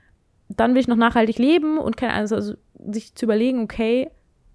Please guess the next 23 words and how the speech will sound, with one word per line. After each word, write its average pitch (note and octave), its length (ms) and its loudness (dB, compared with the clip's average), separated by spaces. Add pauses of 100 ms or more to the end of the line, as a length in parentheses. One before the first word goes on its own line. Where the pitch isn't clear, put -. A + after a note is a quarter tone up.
(460)
ist - 240 -2
das A#3 160 -2
realistisch? G#3 760 0 (340)
Haben, G#3+ 340 -2
sind A3+ 220 0
wir A3+ 100 2
Menschen, A3 320 0
die G#3 80 -2
diese G3+ 280 -2
Ressourcen G3 460 -4
haben? G#3 540 -6
Können, A3+ 220 -4
also F#3+ 260 -2 (180)
einfach - 240 -6
Energieressourcen F#3 880 -4
oder F#3+ 140 -2
nicht? B3 260 -2 (380)
Das G#3 260 0
auch G#3 200 -2 (200)
sich F#3+ 200 -8
mal G#3 160 -4
ernsthaft A#3 360 -4
zu - 200 -4